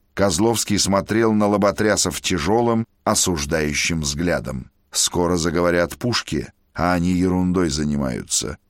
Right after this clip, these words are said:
да ещё под ногами путаются, работать мешают. Одно из окон в гостиной усердно,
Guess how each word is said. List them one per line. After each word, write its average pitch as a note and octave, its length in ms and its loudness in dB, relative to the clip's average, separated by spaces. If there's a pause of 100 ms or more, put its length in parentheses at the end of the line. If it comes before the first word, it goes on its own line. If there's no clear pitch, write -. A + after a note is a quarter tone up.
да D#2 140 -2
ещё F2+ 400 0
под F2 240 -2
ногами F#2 400 0
путаются, D2+ 600 -4
работать D#2+ 460 -2
мешают. C#2 640 -6 (640)
Одно G2 440 2
из F#2+ 160 2
окон G2 300 0
в F#2 60 0
гостиной G2+ 680 0
усердно, G#2 760 2